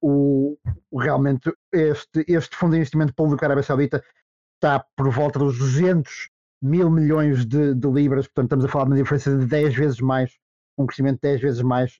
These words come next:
é o, é, é, é o, é a força do dinheiro saudita. E portanto,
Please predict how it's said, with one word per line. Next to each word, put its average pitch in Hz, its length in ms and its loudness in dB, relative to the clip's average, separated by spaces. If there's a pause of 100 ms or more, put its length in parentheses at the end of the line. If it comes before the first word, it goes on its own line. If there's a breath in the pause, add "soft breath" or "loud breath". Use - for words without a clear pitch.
(120)
é 143 60 2
o, 131 100 0 (180)
é, 185 60 0 (100)
é, 190 80 0 (100)
é 185 80 2
o, 165 180 0 (320)
é 185 60 0
a 170 40 -4
força 220 280 -2
do 190 80 2
dinheiro 170 260 2
saudita. 127 420 -2 (240)
E 220 60 0
portanto, - 280 -2